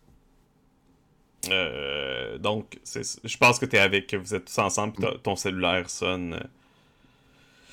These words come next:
Speaker 2: Ah, euh, c'est, euh... c'est, euh, Rodrigue Junior. Euh, je... Je, euh,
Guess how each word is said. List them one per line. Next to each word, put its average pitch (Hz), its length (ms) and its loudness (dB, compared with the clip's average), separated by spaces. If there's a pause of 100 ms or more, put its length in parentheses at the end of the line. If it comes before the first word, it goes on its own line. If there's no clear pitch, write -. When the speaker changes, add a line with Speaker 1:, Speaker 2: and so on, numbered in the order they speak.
(260)
Speaker 2:
Ah, 101 140 -4 (160)
euh, - 160 -4
c'est, 87 400 0
euh... 78 220 0 (1700)
c'est, 87 220 0
euh, 82 220 -2
Rodrigue 85 280 -4
Junior. 87 440 -2
Euh, 80 40 -10 (1600)
je... - 120 -20 (680)
Je, - 140 -8
euh, 85 300 -10